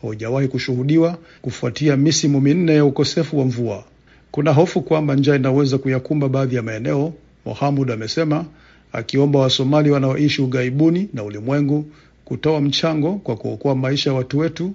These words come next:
walioathiriwa na ukame. Hali hii ilisababishwa na mchanganyiko wa matatizo, ikiwemo mabadiliko ya hali ya hewa, uharibifu wa rasilimali zetu za uchumi na udhaifu wa taasisi zetu za serikali. Kwa hiyo, serikali yangu itaanzisha shirika la masuala ya mazingira, amesema.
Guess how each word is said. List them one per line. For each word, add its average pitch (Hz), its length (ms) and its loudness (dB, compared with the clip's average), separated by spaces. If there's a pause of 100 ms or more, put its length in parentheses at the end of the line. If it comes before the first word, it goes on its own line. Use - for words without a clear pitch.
(100)
walioathiriwa 156 640 0
na 135 100 0
ukame. 110 460 -6 (680)
Hali 147 260 2
hii 160 80 6
ilisababishwa 151 640 2
na 143 60 4
mchanganyiko 139 580 2
wa 127 60 0
matatizo, 147 680 -4
ikiwemo 135 500 -2
mabadiliko 131 540 -2
ya 113 80 -4
hali 120 180 -4
ya 104 60 -10
hewa, 151 320 0 (480)
uharibifu 147 580 2
wa 151 60 4
rasilimali 139 540 2
zetu 147 340 -2
za 135 100 2
uchumi 151 520 0 (320)
na 120 120 -4
udhaifu 123 540 0
wa 131 80 2
taasisi 131 400 -2
zetu 135 260 -2
za 123 80 -6
serikali. 113 560 -6 (380)
Kwa 156 160 -2
hiyo, 180 320 2 (100)
serikali 117 480 -6
yangu 139 220 2
itaanzisha 135 540 0
shirika 143 340 -2
la 135 80 0
masuala 156 400 -2
ya 147 60 -2
mazingira, 131 680 -2
amesema. 123 560 -4